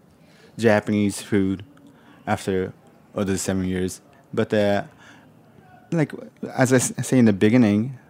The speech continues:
when I used, started the Takara, the, my restaurant before, I sat on the table and li-, looking at the notebook and thinking about what to cook with my brain, with my head. Now,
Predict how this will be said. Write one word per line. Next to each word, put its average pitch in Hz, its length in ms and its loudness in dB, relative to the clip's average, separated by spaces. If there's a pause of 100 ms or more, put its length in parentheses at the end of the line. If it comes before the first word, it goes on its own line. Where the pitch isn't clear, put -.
(180)
when 120 160 0
I 120 60 4
used, 123 420 0
started 120 420 4
the 101 80 -6
Takara, 110 500 2
the, 98 160 0
my 92 380 -2 (720)
restaurant 104 300 0
before, 104 420 0 (1080)
I 120 160 4
sat - 380 2
on 107 140 4
the 98 60 0
table 110 500 0 (300)
and 104 240 -4
li-, 123 180 0 (140)
looking 123 320 2
at 101 100 0
the 101 100 0
notebook 104 520 2 (420)
and 104 260 -2
thinking 170 320 0
about 110 200 4
what 104 160 0
to 107 100 -6
cook 110 380 -2
with 110 120 -2
my 101 160 2
brain, 98 380 2
with 101 100 2
my 95 140 0
head. 92 360 0 (800)
Now, 117 560 2